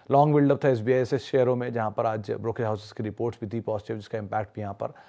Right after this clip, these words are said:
आता हुआ दिखाई पड़ा था। एक अच्छी खरीदारी वहाँ पर बन रही थी। और इंश्योरेंस स्पेस में भी सिलेक्टिव स्टॉक्स थे जो कि तेज़ी के साथ कामकाज करते हुए दिखाई पड़ रहे थे। चलिए, अब सवाल जवाब का सिलसिला शुरू करते हैं और बातचीत करते हैं कुछ सवालों को लेकर भी।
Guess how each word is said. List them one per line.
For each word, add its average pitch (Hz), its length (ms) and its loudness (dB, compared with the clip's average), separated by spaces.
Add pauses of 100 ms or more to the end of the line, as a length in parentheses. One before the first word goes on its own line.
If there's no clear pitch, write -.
(160)
आता 117 200 -2
हुआ 110 80 0
दिखाई 107 200 -6
पड़ा 107 180 -6
था। 120 60 -4
एक 117 60 -4
अच्छी 107 200 -8
खरीदारी 104 340 -6
वहाँ 101 140 -8
पर - 260 -12 (120)
बन 120 100 -2
रही 101 140 -6
थी। 127 120 0
और 139 100 6
इंश्योरेंस 143 320 0
स्पेस 135 260 0
में 131 60 -2
भी 143 60 0
सिलेक्टिव 135 380 0
स्टॉक्स 120 340 -2
थे 143 60 6 (400)
जो 135 80 4
कि 123 100 -2
तेज़ी 123 280 -2
के 120 60 -4
साथ 117 160 -2
कामकाज 110 460 -6
करते 107 220 -4
हुए 131 60 0
दिखाई 113 200 -2
पड़ - 160 -8
रहे 87 120 -6
थे। 82 180 -14 (960)
चलिए, 151 280 12
अब 131 140 8
सवाल 165 300 12
जवाब 160 140 10
का 165 120 2
सिलसिला 160 340 4
शुरू 151 220 4
करते 143 300 6
हैं 156 140 4
और 160 100 4
बातचीत 127 360 2
करते 131 280 2
हैं 135 160 2
कुछ - 260 -4
सवालों 117 580 4
को 123 120 0
लेकर 104 360 -2
भी। 92 320 -2